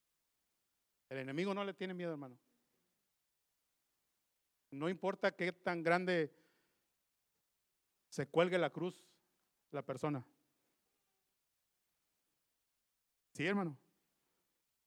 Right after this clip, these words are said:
Pero ahora nosotros, o nosotros sí sabemos que tenemos a un enemigo. ¿Eh?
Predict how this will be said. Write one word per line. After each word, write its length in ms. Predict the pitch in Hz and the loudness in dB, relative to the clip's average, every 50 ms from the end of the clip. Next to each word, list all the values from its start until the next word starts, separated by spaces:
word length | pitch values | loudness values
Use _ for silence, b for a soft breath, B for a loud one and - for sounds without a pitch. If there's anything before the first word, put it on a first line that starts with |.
| _ _ _ _ _ _ _ _ _ _ _ _ _ - | _ _ _ _ _ _ _ _ _ _ _ _ _ 0
Pero 180 | 160 139 139 | 2 4 6
ahora 240 | 139 170 220 254 240 | 6 8 8 8 8
nosotros, 640 | 226 208 156 240 277 - 208 180 175 - - - _ _ _ _ _ _ _ _ _ _ _ _ _ _ _ _ _ _ | 8 10 12 12 10 12 10 4 4 4 0 -12 _ _ _ _ _ _ _ _ _ _ _ _ _ _ _ _ _ _
o 80 | - 143 | 0 2
nosotros 440 | 147 143 - 226 233 - 302 254 - | 4 6 8 6 8 8 8 6 6
sí 100 | 220 220 | 4 0
sabemos 480 | - 233 214 185 190 240 269 240 190 - | 2 2 2 4 4 4 4 2 2 0
que 80 | 180 | -2
tenemos 400 | - - 151 156 160 160 147 - | -4 -2 0 0 0 0 -2 -4
a 40 | 143 | -6
un 140 | 131 135 135 | -6 -6 -6
enemigo. 400 | 127 127 120 117 117 113 107 104 107 _ _ _ _ _ _ _ _ _ _ _ _ _ _ _ _ _ | -8 -8 -10 -12 -14 -16 -18 -20 -20 _ _ _ _ _ _ _ _ _ _ _ _ _ _ _ _ _
¿Eh? 180 | - 123 127 | -20 -20 -20